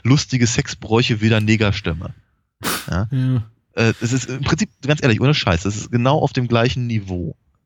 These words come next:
Speaker 1: So. Und auf, auf, genau auf diesem Niveau funktioniert die, die, die Affenhirn-Szene, äh, auf, auf, so, keine Ahnung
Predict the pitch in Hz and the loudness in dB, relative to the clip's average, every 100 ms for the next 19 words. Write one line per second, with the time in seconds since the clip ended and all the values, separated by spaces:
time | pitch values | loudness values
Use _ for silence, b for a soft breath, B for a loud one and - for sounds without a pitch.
0 | - 90 - _ _ _ _ 123 117 - | -8 -6 -6 _ _ _ _ -2 -2 0
1 | - - - 143 160 202 151 - - 151 | -2 -2 -2 0 2 2 0 -4 -10 -8
2 | 160 165 160 147 127 131 135 - 120 - | -6 -2 2 2 4 4 2 0 -2 0
3 | 110 - 101 - - 104 B B - - | 0 2 0 0 -2 -6 B B -6 -2
4 | - 185 170 143 147 147 - - 143 135 | 0 2 4 6 6 4 0 2 4 4
5 | 131 131 B B B B _ 113 107 104 | 2 0 B B B B _ 4 6 6
6 | 101 104 107 - - - - - _ _ | 4 2 -2 -6 -10 -10 -12 -20 _ _
7 | _ _ _ - 98 B B _ _ _ | _ _ _ -8 -8 B B _ _ _
8 | 95 _ _ _ _ _ _ _ _ _ | _ _ _ _ _ _ _ _ _ _
9 | - 127 120 107 | 0 2 2 0